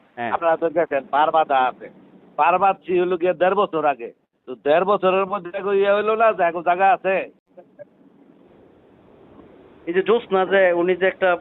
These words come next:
Speaker 1: ইয়া করছে, অভিযোগ করছে, ওটা, ওইটার
Speaker 2: হ্যাঁ।
Speaker 1: জায়গাটা কি বিষয়?
Speaker 2: ও, ওইটার জায়গাটা হলো ওই লোক বিক্রি করে ফেলাইছে, এর বাপে, মাইয়া যে জায়গা দাবি করে, এর বাপে বিক্রি করে ফেলাইছে হইলো গিয়া হক সাহেবের কাছে।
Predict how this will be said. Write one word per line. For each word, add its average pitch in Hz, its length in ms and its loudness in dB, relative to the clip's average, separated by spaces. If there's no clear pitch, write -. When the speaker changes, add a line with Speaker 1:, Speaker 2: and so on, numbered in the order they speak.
Speaker 1:
ইয়া 165 180 4
করছে, 160 280 0
অভিযোগ 165 280 0
করছে, 135 460 -2
ওটা, 175 340 2
ওইটার 185 240 2
Speaker 2:
হ্যাঁ। 160 100 4
Speaker 1:
জায়গাটা 175 280 0
কি - 240 -16
বিষয়? 92 220 -16
Speaker 2:
ও, 165 200 0
ওইটার 165 420 0
জায়গাটা 175 440 0
হলো 180 420 -2
ওই 170 220 -2
লোক 185 280 -2
বিক্রি 175 300 -2
করে 160 240 0
ফেলাইছে, 165 540 -2
এর 131 220 -2
বাপে, 147 400 -2
মাইয়া 147 260 -2
যে 139 140 -6
জায়গা 151 260 0
দাবি 165 260 0
করে, 131 300 -2
এর 123 200 -4
বাপে 139 340 -4
বিক্রি 156 300 -10
করে 139 220 -4
ফেলাইছে 151 420 -6
হইলো 156 260 -4
গিয়া 156 260 0
হক 127 160 -2
সাহেবের 151 340 -2
কাছে। 117 280 -12